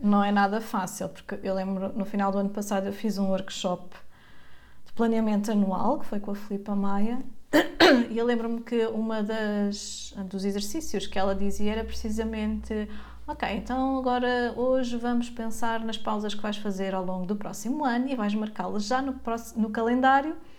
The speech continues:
que é para depois conseguires então definir quando é que fazes lançamentos e novos projetos no teu, no teu, no teu negócio, não é?" E eu olhei para aquilo e pensei, "Ah, então, mas como é que eu vou definir as minhas pausas? Não sei,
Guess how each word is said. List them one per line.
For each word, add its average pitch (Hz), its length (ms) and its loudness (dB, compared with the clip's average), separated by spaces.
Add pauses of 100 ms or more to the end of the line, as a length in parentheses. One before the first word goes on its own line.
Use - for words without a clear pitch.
(200)
que - 100 -2
é 294 40 4
para 294 220 4
depois 294 340 0
conseguires 285 460 -2
então 285 480 0
definir 269 420 -2
quando 190 180 -6
é 185 40 -6
que 185 80 -14
fazes 180 240 -8
lançamentos 202 760 0
e 175 40 -6
novos 175 260 -8
projetos 180 440 -6
no 185 100 -6
teu, 165 260 -8
no 175 180 -8
teu, 170 540 -8 (180)
no 160 220 -12
teu 170 140 -8
negócio, 196 520 -2
não 180 100 -4
é?" 220 180 -4 (640)
E 247 100 -2
eu 262 80 4
olhei 262 220 0
para 247 160 -2
aquilo 233 260 -6
e 226 80 -4
pensei, 196 440 -8 (200)
"Ah, 359 160 -4 (800)
então, 302 160 -14
mas 277 100 -12
como 220 280 -4
é 214 100 0
que 208 100 -6
eu 196 40 0
vou 196 120 0
definir 196 340 -2
as 185 100 0
minhas 190 220 -2
pausas? 170 520 -10
Não 208 120 2
sei, 453 420 -6